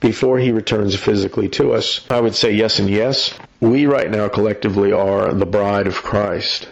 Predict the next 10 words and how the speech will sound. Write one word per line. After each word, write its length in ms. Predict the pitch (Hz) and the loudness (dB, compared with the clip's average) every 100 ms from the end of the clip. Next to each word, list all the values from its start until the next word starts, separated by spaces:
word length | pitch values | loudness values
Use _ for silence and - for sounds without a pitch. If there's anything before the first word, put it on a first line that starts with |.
| - | -4
but 120 | 101 110 | 2 2
a 40 | |
bride 440 | 95 113 123 123 | 4 2 4 2
is 280 | 101 107 95 | 2 2 2
an 260 | 101 98 98 - | 2 2 0 0
unmarried 540 | 113 107 107 101 98 | 2 2 2 2 2
virgin. 480 | 90 101 101 104 104 - _ | 2 2 2 0 -2 -8 _
And 160 | - 117 | 0 2
in 100 | 113 | 2
Revelation, 880 | 120 139 123 120 123 - - 87 - | 2 2 2 2 0 0 -2 -2 -6